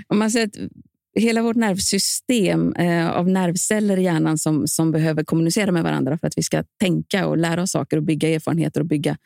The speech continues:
bygga upp de där vägarna som blir, eh, förspårade mönster, eh, som är våra kunskaper, så, så måste ju våra nervceller hitta varandra. Och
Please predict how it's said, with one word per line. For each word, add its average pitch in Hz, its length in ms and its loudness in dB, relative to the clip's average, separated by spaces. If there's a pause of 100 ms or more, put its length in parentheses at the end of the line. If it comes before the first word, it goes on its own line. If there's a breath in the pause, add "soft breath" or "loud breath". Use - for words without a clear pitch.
(220)
bygga 196 160 2
upp 196 100 -6
de 170 120 0
där 160 100 0
vägarna 160 540 0
som 151 160 0
blir, 143 240 0
eh, - 720 -10 (360)
förspårade 160 1040 0
mönster, 160 540 0 (440 loud breath)
eh, 135 120 0
som 160 160 2
är 170 180 0
våra 151 220 0
kunskaper, - 520 -2 (400 soft breath)
så, 175 440 0
så - 160 -2
måste 180 300 0
ju 185 60 0
våra 170 200 2
nervceller 160 680 0
hitta - 320 -4
varandra. 160 420 0 (600)
Och 160 400 2